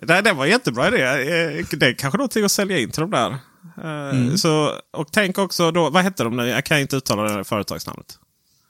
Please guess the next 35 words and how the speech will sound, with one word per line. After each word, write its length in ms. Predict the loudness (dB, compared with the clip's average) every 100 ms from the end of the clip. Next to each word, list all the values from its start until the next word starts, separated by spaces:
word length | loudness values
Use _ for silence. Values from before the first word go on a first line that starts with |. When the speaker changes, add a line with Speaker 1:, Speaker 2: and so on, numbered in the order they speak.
| _
Speaker 2:
Geberit. 640 | -2 4 4 4 2 -4 -6 _ _ -20
Speaker 1:
Geberit. 260 | -12 0
Speaker 2:
Geberit. 520 | 2 4 4 2 0
Speaker 1:
Tänk, 200 | 2 0 0
Speaker 2:
Geberit. 120 | -2 2
Speaker 1:
tänk, 220 | 2 4
vill, 160 | 2 0 -6 -6 -2
vill 180 | 0
ni, 280 | 0 0 0
eh, 440 | 0 0 0 -2 -2
vill 200 | -2 -2
ni, 340 | -2 -2 -2
eh, 460 | -2 -2 0 -2 -4 -8 -20 -20 -20 -20 -20 -20 -20 -20 -20 _ _ -20 -20 -4
vill 160 | 0 2
ni 60 |
ha 140 | 2 4
recension, 560 | 2 0 2 2 2 -2 -8 -10 -4
eh, 220 | -2 -2
på 140 | -2
den 100 | 0
här 280 | 2 2 2
så 160 | 0 2
är 80 | 2
det 80 |
bara 400 | 2 2 4 4
att, 420 | 2 2 0 -2 -2
eh, 220 | 0 0
sätta 300 | 0 0 -2
det 80 | -4
på 100 | -2
posten, 760 | 0 2 2 2 2 0 -2
skicka 280 | -4 0 0
upp 200 | -2 0
till, 280 | 0 2 2
eh, 60 | 2